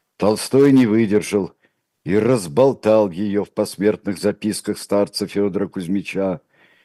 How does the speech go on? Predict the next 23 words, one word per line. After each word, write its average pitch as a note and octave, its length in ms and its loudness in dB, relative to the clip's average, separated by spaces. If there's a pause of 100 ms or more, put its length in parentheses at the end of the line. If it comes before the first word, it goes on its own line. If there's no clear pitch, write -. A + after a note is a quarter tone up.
(280)
Николай A2+ 380 2
Первый A#2+ 400 0
сжег F#2+ 460 -2
все - 240 -6
дневники A#2 680 0
императора, G#2+ 720 -2 (300)
чтобы G2 320 -4
страшная A2+ 540 0
тайна G#2+ 380 2
навсегда G#2 500 -4
осталась G2 480 -4
глупой F2 360 -6
сказкой. - 640 -8 (560)
А G#2 140 -6
ведь A2+ 320 -8
Александр G#2+ 1040 -8 (560)
Благословенный G2 1400 -6 (320)
лежал G2+ 460 -4 (160)
тут B2+ 300 -6
же, E2 320 -6 (300)
в - 140 -20
Петропавловской A2+ 960 -2
крепости. - 840 -4